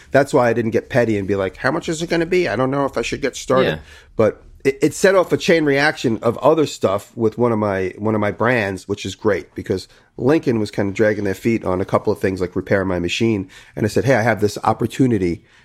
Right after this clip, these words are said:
Speaker 1: And they're like, "Let's go with it. Let's get your machine in order." So that helped facilitate that. So I utilized it for a couple of things. But go ahead.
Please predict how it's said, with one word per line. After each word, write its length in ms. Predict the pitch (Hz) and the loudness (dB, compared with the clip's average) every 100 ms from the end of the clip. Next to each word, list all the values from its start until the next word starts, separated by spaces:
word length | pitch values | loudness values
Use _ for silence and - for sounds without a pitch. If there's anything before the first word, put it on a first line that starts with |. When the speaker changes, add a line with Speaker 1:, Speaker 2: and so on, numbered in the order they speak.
| _ - | _ 0
Speaker 1:
And 120 | 113 | 2
they're 80 | 104 | 2
like, 180 | 85 - - - - - - | 0 -6 -20 -16 -10 -4 0
"Let's 180 | 120 | 2
go 180 | - 107 | 4 4
with 120 | 104 | 4
it. 200 | 101 - - | 2 0 0
Let's 140 | 110 | 0
get 100 | - | 2
your 100 | 92 | 0
machine 280 | 98 - 101 | -2 -2 0
in 120 | 95 | 0
order." 320 | 90 87 82 - | 0 0 -2 0
So 180 | 117 104 | 0 2
that 320 | 107 123 117 | 2 2 2
helped 280 | 120 101 - | 0 -2 -2
facilitate 560 | 117 - 104 101 90 101 | -2 2 0 2 0 2
that. 160 | 90 | 2
So 100 | 117 | 2
I 60 | 110 | 4
utilized 440 | 127 143 123 117 | 4 4 4 2
it 60 | 107 | 0
for 120 | 98 | -2
a 60 | - | 0
couple 320 | 92 - 98 | -2 2 0
of 80 | - | 0
things. 440 | 76 - - - - - _ - | -6 -8 -14 -14 -18 -20 _ 0
But 100 | 120 | 2
go 80 | 120 | 2
ahead. 180 | - | 0